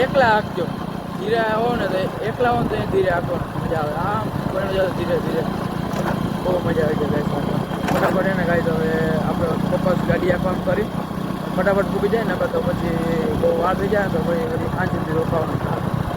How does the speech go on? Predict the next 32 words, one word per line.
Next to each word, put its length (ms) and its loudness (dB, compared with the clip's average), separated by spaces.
તો 140 -4
મળ્યા 260 0
પછી. 240 -2
ચાલો 220 -6
દોસ્તો, 240 -6
આપણે 220 -8
બરાબર 360 -6
આવી 200 -10
ગયા 180 -12
ભાઈ 160 -20
ખંભાળિયાથી, 580 -12
બહુ 100 -12
વાર 220 -10
લાગી 240 -12
ગઈ. 100 -18
અને 180 -14
હવે 160 -10
આપણે 240 -12
એને 160 -8
નાહી 240 -10
ધોઈ 200 -8
ફ્રેશ 220 -12
થઈ 140 -12
જઈએ, 140 -10
વાળ 220 -12
બાળ 180 -10
કપી 300 -16
નાખ્યા 260 -10
છે, 100 -14
ફ્રેશ 220 -14
થઈ 140 -18
જાય, 140 -12